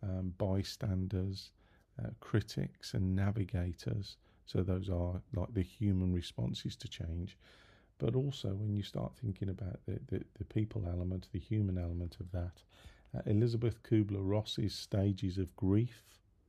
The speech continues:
model is an important one for, for you to consider and to think through. And what I mean by that is there are, uh, recognised, uh, stages of, um, grief, uh,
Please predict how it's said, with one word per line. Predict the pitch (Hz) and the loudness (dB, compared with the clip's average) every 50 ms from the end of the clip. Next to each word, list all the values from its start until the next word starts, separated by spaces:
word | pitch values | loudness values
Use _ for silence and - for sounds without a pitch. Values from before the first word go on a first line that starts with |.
| _ _ _ _ _ _ _ _ _ _ - | _ _ _ _ _ _ _ _ _ _ 0
model | 104 98 101 110 113 135 135 127 - - - | 4 4 4 4 2 0 -2 -4 -6 -6 -2
is | - 104 98 95 - | 0 0 0 2 2
an | 104 | 0
important | 95 92 - - 107 104 107 - - - 117 | 0 0 0 0 0 0 0 0 -2 -4 -2
one | 127 120 127 123 | 0 0 0 0
for, | - - - 131 - - - | -2 -6 -12 -12 -12 -4 0
for | - | 2
you | 104 98 | 2 2
to | - - - | 0 -4 -10
consider | - - - 90 - - - 98 95 120 | -6 -4 -4 -4 -2 0 -2 0 0 2
and | 113 107 104 - | 0 0 0 -2
to | - 107 | -4 -4
think | - 113 113 127 - | -2 0 0 -2 -2
through. | - - - - 139 139 - _ - - - - - - - - _ | -6 -6 -6 -4 -4 -6 -8 _ -20 -20 -20 -20 -20 -20 -20 -12 _
And | - - 127 | -2 0 2
what | 123 120 | 2 4
I | 110 | 4
mean | 110 110 110 110 104 | 4 4 6 4 4
by | 101 92 92 | 4 2 2
that | 92 98 98 98 95 | 2 2 0 0 0
is | 98 95 92 92 - - - | 0 0 -2 -4 -6 -6 -2
there | 92 92 92 92 92 | 0 0 0 0 0
are, | 90 90 92 92 92 87 - - - - - - - - - _ _ - - - | 0 0 -2 -2 -4 -6 -10 -16 -20 -20 -20 -20 -20 -20 -20 _ _ -12 -6 -2
uh, | 110 107 104 - - | -2 -2 -2 -4 -4
recognised, | - 98 104 107 - - 113 110 - - 107 101 101 104 107 107 107 - - - - _ - | 0 0 2 0 0 -2 -6 -4 -2 0 0 2 2 2 0 0 -2 -4 -8 -14 -18 _ -6
uh, | - 92 90 104 | -4 -4 -4 -4
stages | 104 - - - - 95 92 95 101 98 98 - 104 101 95 95 - - | -6 -8 -8 -6 -2 0 0 2 0 0 0 -2 -2 -2 -4 -6 -8 -8
of, | - 92 87 - - - - - | -6 -6 -6 -6 -10 -14 -10 -6
um, | 90 87 87 90 92 - - - | -6 -4 -4 -4 -6 -8 -10 -8
grief, | - - 92 95 101 110 110 - - - - - _ _ _ _ - - | -2 0 2 2 2 0 -2 -4 -10 -20 -20 -20 _ _ _ _ -10 -8
uh, | 92 90 90 90 87 87 - | -6 -6 -4 -4 -6 -6 -8